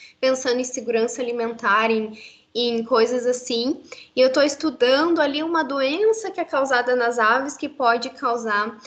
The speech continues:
é, é, pode, né, afetar o bem-estar das aves, enfim, e pode afetar ali na qualidade da carne.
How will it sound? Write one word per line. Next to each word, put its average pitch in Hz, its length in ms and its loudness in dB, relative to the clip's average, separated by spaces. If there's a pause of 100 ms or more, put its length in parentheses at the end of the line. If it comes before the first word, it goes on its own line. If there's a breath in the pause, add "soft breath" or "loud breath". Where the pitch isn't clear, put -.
(280 loud breath)
é, 208 840 2 (420)
é, 190 760 -4 (120)
pode, 208 340 -4
né, 202 180 -4
afetar 208 420 -2
o 196 60 -6
bem-estar 208 640 0
das 196 260 -8
aves, 208 480 -2
enfim, 202 400 -14
e 202 40 -14
pode 202 340 -10
afetar 214 520 -6
ali 208 320 -10 (340 loud breath)
na 214 220 -2
qualidade 208 580 -6
da 208 160 -4
carne. 190 580 -8